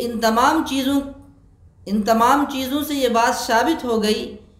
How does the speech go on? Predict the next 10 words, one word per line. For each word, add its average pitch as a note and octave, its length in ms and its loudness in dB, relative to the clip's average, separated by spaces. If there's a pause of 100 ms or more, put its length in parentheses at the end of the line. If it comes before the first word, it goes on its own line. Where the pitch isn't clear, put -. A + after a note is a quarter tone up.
(120)
कि E3+ 120 -10
तरावी G3+ 460 0
का A#3+ 120 -2
बहुत G#3 300 -2
अहतमाम G3 540 -2
होना E3 260 -4
चाहिए। C#3+ 600 -6 (400)
आजकल B3 520 2 (380)
हम G3+ 200 -2
लोग A#3+ 380 2